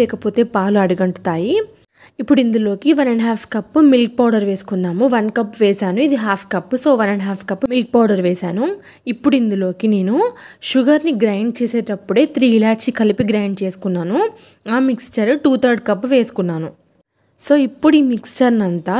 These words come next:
లంప్స్ ఫామ్ అవ్వకుండా నీట్గా కలుపుకోవాలి. మీరు అబ్జర్వ్ చేసినట్టయితే కనుక షుగర్ మెల్లిగా మెల్ట్ అవుతోంది. So షుగర్ మెల్ట్ అయిన తర్వాత అది యూనిఫామ్‌గా ఈక్వల్‌గా డిస్ట్రిబ్యూట్ అవుతుంది అంతా.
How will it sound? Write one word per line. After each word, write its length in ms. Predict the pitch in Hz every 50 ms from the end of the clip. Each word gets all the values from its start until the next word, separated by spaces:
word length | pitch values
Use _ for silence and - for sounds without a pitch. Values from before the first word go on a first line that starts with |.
| 285 262
లంప్స్ 320 | 226 202 202 226 233 - - -
ఫామ్ 200 | 254 240 214 196 180
అవ్వకుండా 440 | 175 175 175 - 196 185 185 196 240 262 262 247
నీట్గా 440 | 247 262 277 285 247 - 233 240 269 -
కలుపుకోవాలి. 680 | 269 233 220 226 - - 208 208 190 180 165 175 214 302 415 494 - - _ _ _ _ _ _ _ _ _ _ _ _ _ _ _ _ _ _ _ - 247
మీరు 160 | 269 269 240 220
అబ్జర్వ్ 340 | 196 202 190 185 254 285 294 285 -
చేసినట్టయితే 640 | 262 226 226 226 233 233 220 220 - 220 208 208 220 202 202
కనుక 340 | 190 190 180 - 254 339 453 539 - -
షుగర్ 260 | 262 226 226 247 240 247 240
మెల్లిగా 320 | 220 214 214 226 247 254 240 220
మెల్ట్ 240 | 202 202 196 220 220
అవుతోంది. 400 | 233 233 220 196 175 175 196 269 415 523 - - _ _ _ _ _ _ _ -
So 80 | - 226 220 -
షుగర్ 240 | 247 214 247 247 247 247
మెల్ట్ 220 | 240 226 214 220 220
అయిన 100 | 226 220 220
తర్వాత 300 | 208 202 185 185 185 190 254 339 403 - 262
అది 100 | 240 233 220
యూనిఫామ్‌గా 580 | 226 226 226 233 233 247 226 220 208 214 247 330 359 285 254
ఈక్వల్‌గా 380 | 220 - - 220 220 220 277 294 294
డిస్ట్రిబ్యూట్ 400 | 247 233 - 220 214 226 - 208 196
అవుతుంది 300 | 185 185 185 175 170 165 160
అంతా. 200 | 170 175 - -